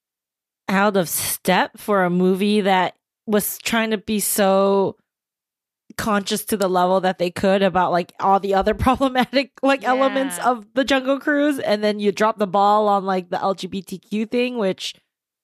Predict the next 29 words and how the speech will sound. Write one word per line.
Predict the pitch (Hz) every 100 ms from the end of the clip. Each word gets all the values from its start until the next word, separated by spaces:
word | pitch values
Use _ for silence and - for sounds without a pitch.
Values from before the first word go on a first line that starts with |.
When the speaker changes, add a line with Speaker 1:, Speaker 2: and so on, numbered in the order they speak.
| _ -
Speaker 1:
I |
think | 208 220 202
is |
actually | 208 - 208 190 - _ _ _ _ _
on, | 180 247 226
like, | 214 196 - -
for | - 226
a | 180
white | 180 185
character | - 185 160 240
Speaker 2:
Mm-hmm. | 156
Speaker 1:
too, | 359 233
right? | 165 165
Speaker 2:
Yeah. | 175
Speaker 1:
Who, | 180
like, | 175 175 165
you | 190
would | 180
think | 190 180 165
they'd | 190 175
be | 190
maybe | 175 170 180
a |
little | 175 175
further | - 180 170 170
along | 165 160 160 170
in | 170 165
the | 165 160 151 _ -
awareness. | 180 180 185 208 240 240 - -